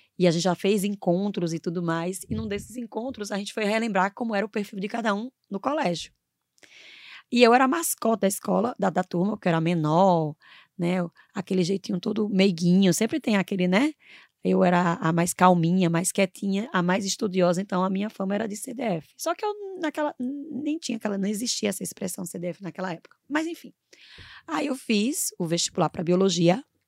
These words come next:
passei. Só que a gente podia, naquela época, trancar um semestre. Na verdade, era pedir dispensa de matrícula, onde você ficava um semestre sem cursar. E aí, eu, no ano seguinte, eu fui me dedicar a fazer o quê? Cursinho.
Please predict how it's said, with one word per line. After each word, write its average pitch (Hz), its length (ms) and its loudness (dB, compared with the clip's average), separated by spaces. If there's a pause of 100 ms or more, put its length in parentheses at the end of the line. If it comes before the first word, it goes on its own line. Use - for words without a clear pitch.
(200)
passei. 185 500 -2 (1700)
Só 226 180 6
que 285 100 2
a 247 60 8
gente 247 240 0
podia, 190 500 0
naquela 151 400 0
época, 175 480 -2 (240)
trancar 214 380 4
um 190 100 0
semestre. 165 680 -2 (460)
Na 156 80 0
verdade, 156 340 2
era 160 120 2
pedir 160 240 -6
dispensa 185 560 -2
de 165 80 -2
matrícula, 160 460 -4
onde 180 140 -2
você 175 240 -4
ficava 175 260 -4
um 196 80 -8
semestre 185 340 -8
sem 208 100 -10
cursar. 269 400 -8 (1120)
E 208 120 4
aí, 202 180 8
eu, 226 100 8
no 254 320 2
ano 214 200 0
seguinte, 214 400 -4
eu 196 40 -2
fui 220 120 -2
me 208 100 -2
dedicar 202 380 -2
a 185 40 0
fazer 196 220 -2
o 240 60 -8
quê? 165 200 -4 (400)
Cursinho. 143 560 -4